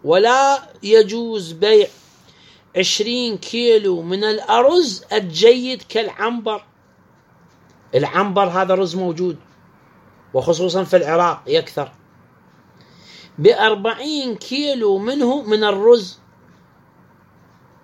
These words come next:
أو من الرديء كالحويزاوي". ما يصير هذا أعزائي.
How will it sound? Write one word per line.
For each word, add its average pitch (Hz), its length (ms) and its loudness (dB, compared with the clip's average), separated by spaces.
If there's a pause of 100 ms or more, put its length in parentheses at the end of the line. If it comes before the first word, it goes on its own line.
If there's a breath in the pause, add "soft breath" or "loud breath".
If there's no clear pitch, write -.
(880)
أو 254 240 6
من 285 180 0
الرديء 254 600 -2 (200)
كالحويزاوي". 180 1000 -2 (3250)
ما 117 120 -2
يصير 175 400 2
هذا 131 400 -10
أعزائي. 110 420 -12